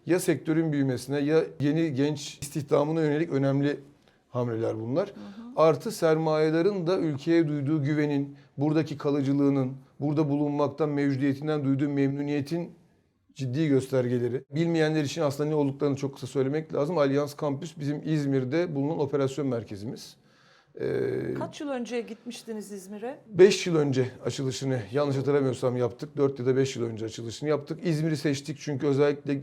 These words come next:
Speaker 1: bulunduğu şehirde de işini, hayatını devam ettirmek isteyen genç insanların hem de yüksek kaliteli insanların bulunduğu bir şehirdi.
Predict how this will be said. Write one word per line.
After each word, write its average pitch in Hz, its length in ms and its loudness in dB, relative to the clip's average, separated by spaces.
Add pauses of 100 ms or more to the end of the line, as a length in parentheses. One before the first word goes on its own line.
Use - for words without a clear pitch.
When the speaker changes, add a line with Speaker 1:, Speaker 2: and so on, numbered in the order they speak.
(100)
Speaker 1:
bulunduğu 147 540 0
şehirde 139 640 2 (520)
de 139 240 2
işini, 131 260 -4
hayatını 139 500 2
devam 139 240 6
ettirmek 135 440 -2
isteyen 131 440 -2
genç 151 560 -2
insanların 135 680 0 (560)
hem 143 260 0
de 143 160 0 (440)
yüksek 131 380 0
kaliteli 139 300 2
insanların 143 360 0
bulunduğu 143 400 2
bir 135 100 2
şehirdi. 120 600 -2